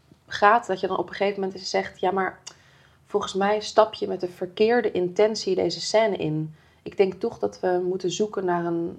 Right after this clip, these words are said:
naar een grotere lichtheid," bijvoorbeeld. En dan worden ze opeens vaak weer heel groot, juist, de regieaanwijzingen.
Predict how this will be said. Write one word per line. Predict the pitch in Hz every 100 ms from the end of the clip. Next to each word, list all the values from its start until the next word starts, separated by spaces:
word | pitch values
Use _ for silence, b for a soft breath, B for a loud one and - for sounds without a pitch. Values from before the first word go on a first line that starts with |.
| -
naar | 185 175
een | 170
grotere | - 190 190 180 170
lichtheid," | 180 202 - - 160 - -
bijvoorbeeld. | - 143 139 - - - b b b b
En | - 180
dan | 196
worden | 208 196
ze | 190
opeens | 190 - 214 247 -
vaak | 220 214
weer | 202
heel | 190 180
groot, | - - 220 175 170
juist, | 175 165 - -
de |
regieaanwijzingen. | 175 170 - - 82 80 - -